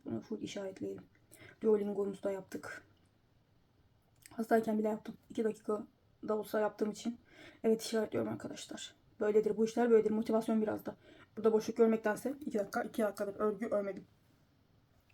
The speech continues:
Ama bu hafta değil, her gün hayrat okudum arkadaşlar. Onu yazalım. Motivasyondur be. <laughs>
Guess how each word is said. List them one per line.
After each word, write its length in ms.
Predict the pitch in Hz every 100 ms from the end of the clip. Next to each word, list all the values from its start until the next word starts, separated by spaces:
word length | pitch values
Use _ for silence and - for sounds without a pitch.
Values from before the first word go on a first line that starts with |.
| -
Ama 140 | 262 240
bu 40 |
hafta 200 | 226 226
değil, 120 | 226
her 100 | 220
gün 140 | 220 214
hayrat 340 | 233 220 220
okudum 240 | - 226
arkadaşlar. 520 | 226 240 240 - 262 - _ _ _ _ - - -
Onu 140 | 233 220
yazalım. 280 | 220 220 - - _ _ _ _ _ _ -
Motivasyondur 600 | 262 254 240 254 220 185
be. 40 | 214 - - -
<laughs> 280 | 302 302